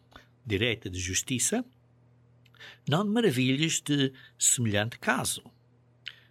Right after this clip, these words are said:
Ah, porque o que está alto tem acima de si outro mais alto que o explora, e sobre estes há ainda outros mais elevados que também o exploram." Quer dizer, neste mundo, as pessoas estão debaixo de outras,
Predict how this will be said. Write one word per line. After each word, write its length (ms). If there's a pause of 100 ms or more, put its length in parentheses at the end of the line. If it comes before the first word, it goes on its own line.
(400)
Ah, 220 (140)
porque 320
o 80
que 80
está 240
alto 420
tem 200
acima 360
de 80
si 320
outro 360
mais 260
alto 360
que 120
o 40
explora, 520 (460)
e 260
sobre 360
estes 280
há 80
ainda 320
outros 500
mais 260
elevados 400
que 80
também 280
o 100
exploram." 460 (720)
Quer 100
dizer, 220
neste 320
mundo, 400 (720)
as 120
pessoas 920
estão 220
debaixo 400
de 60
outras, 540